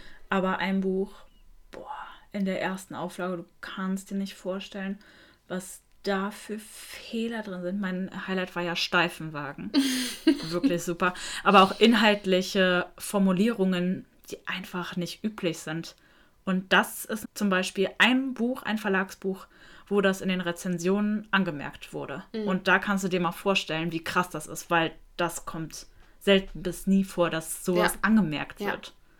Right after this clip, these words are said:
Speaker 2: Aber in Self-Publisher-Büchern steht das ganz
Speaker 1: Ja,
Speaker 2: oft in den
Speaker 1: natürlich.
Speaker 2: Re-, Rezensionen drin.
Speaker 1: Weil es ist ja ganz klar, das ist ja wieder typisch Self-Publisher,
Speaker 2: Und
Speaker 1: dass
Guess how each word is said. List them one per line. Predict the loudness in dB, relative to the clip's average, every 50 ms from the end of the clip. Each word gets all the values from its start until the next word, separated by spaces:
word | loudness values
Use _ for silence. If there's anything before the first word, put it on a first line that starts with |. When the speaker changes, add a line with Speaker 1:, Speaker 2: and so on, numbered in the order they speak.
| _ _ _ _ -12 -2 2
Speaker 2:
Aber | 4 6 6 6
in | 6 6
Self-Publisher-Büchern | 4 4 4 4 4 4 2 6 4 4 4 2 -4 -6 -10 -10 -10 -8 -8
steht | -6 -6 -6 -6 -4
das | -6 -6 0 2
ganz | 4 6 8
Speaker 1:
Ja, | 8 6 6
Speaker 2:
oft | 4 4 4 2
in | 2
den | 4 4 4
Speaker 1:
natürlich. | 2 0 0 0 -2
Speaker 2:
Re-, | -2
Rezensionen | -2 0 0 -2 0 2 2 2 2 2 0
drin. | 0 0 -2 -2 -4 -6 -6 2
Speaker 1:
Weil | 4 4 4
es | 4 0
ist | -6 -2 -2
ja | 0
ganz | 2 2 0 0 -2 -6 -8
klar, | -10 -6 0 2 4 4 6 6 4 4 2 0 -2
das | -6 -2 0 0 0 0 -2
ist | -4 -6 -6 -6
ja | -6 -6
wieder | -6 -6 -6 -6 -2
typisch | 0 2 2 2 2 0 -2 0 0 0
Self-Publisher, | 0 -2 -2 -4 -6 -6 -10 -12 -12 -10 -8 -6 -4 -4 -4 -6 -8 -10 -12 _ -6
Speaker 2:
Und | -4
Speaker 1:
dass | -4